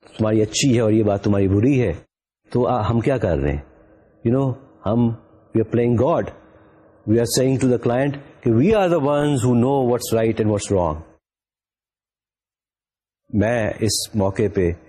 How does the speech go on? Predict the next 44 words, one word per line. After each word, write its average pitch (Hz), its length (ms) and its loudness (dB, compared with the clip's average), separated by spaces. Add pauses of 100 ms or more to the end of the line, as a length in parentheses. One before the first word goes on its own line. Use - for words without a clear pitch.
(180)
آپ 92 260 -6
کو 101 140 0
یہ 98 60 2
بڑے 98 240 0
واضح 101 360 0
طریقے 98 340 0
سے 90 120 -2
کہنا 85 260 -2
چاہوں 87 300 0
گا 110 140 0 (340)
کہ 101 80 -4 (120)
کبھی 120 460 0
یہ 104 260 2 (300)
غلطی 98 340 0
نہ 90 180 0
کیجیے 82 320 0
گا، 71 100 -2 (720)
کیونکہ 113 300 0
as 110 140 0
beginner 123 420 2 (180)
therapist, 110 640 -4
as 98 100 2
a 95 120 0
beginner 165 300 2 (120)
counselor, 101 480 0
as 90 140 2
a 90 140 0
beginner 160 260 2 (100)
psychologist، 95 680 0 (680)
یہ 123 100 2
کئی 123 180 0
دفعہ 123 280 -2
غلطیاں 113 500 0
ہم 117 120 0
کرتے 127 380 -2
ہیں، 80 140 -2 (720)
لیکن 110 340 0
اس 131 220 -2
چیز 120 180 0
کو 117 180 0
ہمیشہ 98 260 0
ذہن 101 280 2
میں 95 80 2
رکھیں 107 360 -2